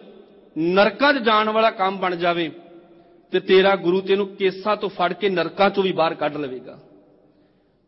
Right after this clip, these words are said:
ਤੇਰੇ ਕੇਸ ਗੁਰੂ ਦੇ। ਹੁਣ ਆਪਾਂ ਵਿਚਾਰ ਕਰਨੀ ਹੈ, ਇਹਨਾਂ ਕੇਸਾਂ ਦੇ ਵਿੱਚ ਗੁਰੂ ਦਾ ਅੰਮ੍ਰਿਤ ਦਾ ਜਲ ਪੈਣਾ ਚਾਹੀਦਾ ਹੈ ਕਿ ਜਾਂ ਨਾਈ ਦੇ ਛੰਨੇ ਦਾ ਪਾਣੀ ਪੈਣਾ ਚਾਹੀਦਾ ਹੈ?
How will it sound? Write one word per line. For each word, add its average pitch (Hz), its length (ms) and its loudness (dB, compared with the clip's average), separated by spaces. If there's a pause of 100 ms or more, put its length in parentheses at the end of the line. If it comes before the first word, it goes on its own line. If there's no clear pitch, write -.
ਤੇਰੇ 294 240 4
ਕੇਸ 269 460 0
ਗੁਰੂ 247 300 -4
ਦੇ। 247 280 -2 (320)
ਹੁਣ 285 160 2 (360)
ਆਪਾਂ 240 320 2
ਵਿਚਾਰ 226 380 0
ਕਰਨੀ 196 400 -2
ਹੈ, 139 120 -8 (600)
ਇਹਨਾਂ 240 240 4
ਕੇਸਾਂ 233 580 -2
ਦੇ 233 140 -2
ਵਿੱਚ 208 220 0 (800)
ਗੁਰੂ 185 220 0
ਦਾ 214 220 4
ਅੰਮ੍ਰਿਤ 196 340 0
ਦਾ 220 180 2
ਜਲ 196 260 2
ਪੈਣਾ 190 320 0
ਚਾਹੀਦਾ 214 360 -4
ਹੈ 226 140 -6 (540)
ਕਿ 185 80 2
ਜਾਂ 208 160 4
ਨਾਈ 185 260 2
ਦੇ 196 120 0
ਛੰਨੇ 190 300 -4
ਦਾ 180 100 0
ਪਾਣੀ 175 240 -2
ਪੈਣਾ 160 240 -6
ਚਾਹੀਦਾ 147 300 -14
ਹੈ? 135 60 -18